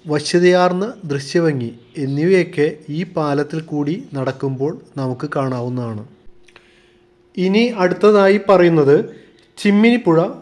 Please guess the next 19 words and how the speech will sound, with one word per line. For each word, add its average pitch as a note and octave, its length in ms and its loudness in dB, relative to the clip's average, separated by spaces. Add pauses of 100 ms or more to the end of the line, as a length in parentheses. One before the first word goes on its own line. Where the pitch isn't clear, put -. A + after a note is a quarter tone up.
(380)
കുറുമാലിപ്പുഴ, G#3 600 2 (320)
മണലിപ്പുഴ, F3 500 2 (300)
കരുവന്നൂർ F#3 500 4
പുഴ D3+ 140 0 (280)
എന്നിവയെക്കുറിച്ചാണ്. E3 760 0 (720)
തൃശ്ശൂർ G3 340 0 (120)
ജില്ലയിലെ D#3 380 4 (500)
ചിമ്മിനി G3+ 420 0 (240)
വന്യജീവി G3+ 600 0
സങ്കേതത്തിൽ D#3+ 600 0
നിന്ന് C#3 240 -4 (400)
ഉത്ഭവിക്കുന്ന F3+ 580 4 (140)
നദിയാണ് E3 500 0 (200)
കുറുമാലിപ്പുഴ. D#3+ 560 0 (960)
ചിമ്മിനി G3+ 380 2
കാടുകളിൽ A3 440 4
നിന്ന് F3+ 240 0 (160)
ഉത്ഭവിക്കുന്നതിനാൽ F3+ 840 2 (200)
ചിമ്മിനിപ്പുഴയെന്നും F#3 800 0